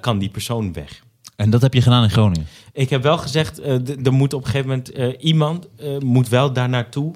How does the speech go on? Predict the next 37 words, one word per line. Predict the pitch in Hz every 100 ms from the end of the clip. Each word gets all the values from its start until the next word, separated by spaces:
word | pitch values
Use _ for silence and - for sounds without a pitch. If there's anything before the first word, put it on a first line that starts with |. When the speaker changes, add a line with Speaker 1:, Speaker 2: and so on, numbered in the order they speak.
| -
Speaker 1:
om | 127 110
ze | -
of | 160 135
te | -
sussen | - 131 -
om | 120 110
weg | 113
te | -
sturen. | - 95 104 120 120
Want | 139 110 -
het | 113 -
wordt | 127 -
ge-, | 131 120
eh, | 120 113 110 - 113 110 - -
eh, | - 120 120 117
er |
zitten | 156 160
gewoon | 160 -
allemaal | 156 143
mensen | 143 170 165 123
die | 117
dertig | 127 131 143
euro | 151 127
betaald | 92 90 80 -
hebben. | 76
Speaker 2:
Dit | 113
lijkt | 135 165
me | 131
echt | 175 165
iets | 135
wat | 131 120
je | 104 -
nog | 101 123 104
nooit | 107 117 151 185 135
eerder | 139 113
hebt | 107
meegemaakt. | 107 85 80 73 76